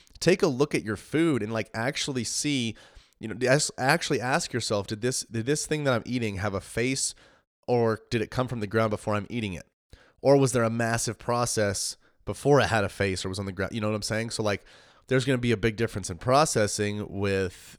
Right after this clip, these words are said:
probably a McDonald's burger versus some grass-fed, grass-finished ground beef or some wild game ground meat that came from, straight from that animal right onto your stovetop.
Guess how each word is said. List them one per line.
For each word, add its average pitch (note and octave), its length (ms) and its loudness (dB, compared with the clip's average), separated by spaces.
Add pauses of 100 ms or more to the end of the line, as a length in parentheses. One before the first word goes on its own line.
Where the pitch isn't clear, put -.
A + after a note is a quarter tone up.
(120)
probably G#2+ 880 0
a G2 640 0 (600)
McDonald's A#2 640 2
burger G2+ 520 0 (100)
versus G#2 1040 0 (120)
some G#2+ 320 -2
grass-fed, G#2+ 640 0
grass-finished G2+ 640 -2
ground G2 340 -2
beef A#2 460 -4 (240)
or G#2 120 0
some G#2+ 220 -2
wild G2+ 400 2
game A2 580 -2 (160)
ground G#2 380 0
meat G#2+ 240 -6
that G#2+ 180 -6
came A#2 360 -4
from, F#2+ 480 -6 (600)
straight C3 300 2
from C3 120 -4
that A#2 120 2
animal G2+ 340 0 (320)
right A2 340 2
onto G#2 260 -2
your F2+ 80 -4
stovetop. - 460 -8